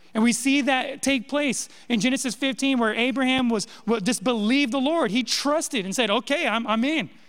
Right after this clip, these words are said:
And God counted it to him as righteousness. In other words, God was pleased with Abraham's faith to just say yes, to just, to just put his trust in God's plan. And then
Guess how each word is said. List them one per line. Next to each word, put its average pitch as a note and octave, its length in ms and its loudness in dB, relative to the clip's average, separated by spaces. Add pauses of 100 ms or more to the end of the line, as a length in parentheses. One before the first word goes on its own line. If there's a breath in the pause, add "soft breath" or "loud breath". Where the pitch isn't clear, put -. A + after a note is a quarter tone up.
(220 soft breath)
And A#3 160 0
God A#3 320 0 (100)
counted B3+ 360 -2
it C4+ 160 -2
to B3 140 0
him A3+ 260 0
as G3 240 -2
righteousness. F#3 920 -4 (220 loud breath)
In G3+ 140 2
other B3 260 0
words, A3+ 220 0
God A3+ 340 -2
was A3+ 160 -6
pleased B3+ 500 0
with A3 200 -2
Abraham's A3 560 -2
faith G#3+ 320 -2
to G#3+ 100 -4
just G3 220 -2
say G#3 160 -2
yes, F#3 540 -2
to G3+ 120 -8
just, F#3 240 -4 (240 loud breath)
to A3+ 80 0
just G3 260 -2
put A3 200 -2
his A#3+ 160 0
trust A#3+ 360 -4
in F#3+ 180 -2
God's G#3 340 -2
plan. G#3+ 340 -4 (720 soft breath)
And F#3 120 0
then B3+ 260 2